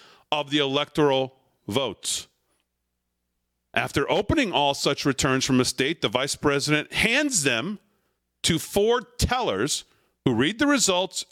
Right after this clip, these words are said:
and record the votes. The vice president then calls for objections. Members of Congress may object to a state's electoral votes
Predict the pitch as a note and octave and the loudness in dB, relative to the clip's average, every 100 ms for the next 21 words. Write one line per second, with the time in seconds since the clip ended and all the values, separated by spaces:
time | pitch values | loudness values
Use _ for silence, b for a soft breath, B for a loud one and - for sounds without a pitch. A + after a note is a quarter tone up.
0 | - D#3 D#3+ - B2 A2+ A#2 D3 A#2 D#2+ | -4 0 0 0 2 2 2 -2 0 -4
1 | D2+ - - _ _ _ _ _ _ - | -6 -8 -8 _ _ _ _ _ _ -4
2 | C#3 F3 A#3+ - - F#3+ G3 E3+ F3+ - | -2 0 -2 -6 0 0 0 0 0 -2
3 | _ _ - G2 G2 D#3+ C4+ B3 - C3+ | _ _ -10 -6 -2 -2 -2 -4 -2 0
4 | A2+ A#2 G3+ - - _ _ _ _ _ | 0 0 0 -2 -6 _ _ _ _ _
5 | _ _ _ - F#3 A3+ F#3 C#4 - - | _ _ _ -2 0 0 0 -2 -4 -6
6 | G2+ E2 - - _ _ _ _ _ _ | -6 -2 -2 -4 _ _ _ _ _ _
7 | _ _ _ - C3 C#3+ E3 F3 G#3+ F#3 | _ _ _ -2 0 2 -2 -2 -2 0
8 | D#3+ E3 F#3+ - D#3 D3+ C#3+ C3 A2+ F3+ | 0 2 0 0 -2 0 -2 -2 0 0
9 | G#3+ - E3+ D3 - D#3 D#3+ - C#3 C#3+ | -2 -2 2 2 0 0 -2 0 0 0
10 | - F3+ F#3 E3 C3 C3+ E3 | 0 0 2 2 2 0 0